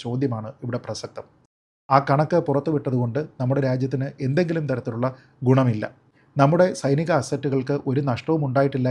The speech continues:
എന്ന് നമ്മൾ പറയുന്നുണ്ട്. എന്നിട്ടും ആ ചോദ്യം ചോദിക്കുന്നത് എന്തിനാണ് എന്ന് പോലും എനിക്ക് മനസ്സിലാകുന്നില്ല. ഇനി അഥവാ എന്തെങ്കിലും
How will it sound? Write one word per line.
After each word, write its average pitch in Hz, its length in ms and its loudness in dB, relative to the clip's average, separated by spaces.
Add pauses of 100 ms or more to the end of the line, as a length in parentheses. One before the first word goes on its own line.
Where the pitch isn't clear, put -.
എന്ന് 127 160 -4 (160)
നമ്മൾ 120 180 -2 (100)
പറയുന്നുണ്ട്. 127 480 0 (420)
എന്നിട്ടും 170 400 2 (120)
ആ - 20 -2 (140)
ചോദ്യം 147 280 -2 (120)
ചോദിക്കുന്നത് 151 520 -2
എന്തിനാണ് 127 360 0 (180)
എന്ന് 123 160 -2
പോലും 123 240 -2
എനിക്ക് 117 200 -8
മനസ്സിലാകുന്നില്ല. 107 580 -6 (480)
ഇനി 156 120 2 (100)
അഥവാ 147 260 2 (200)
എന്തെങ്കിലും 147 360 0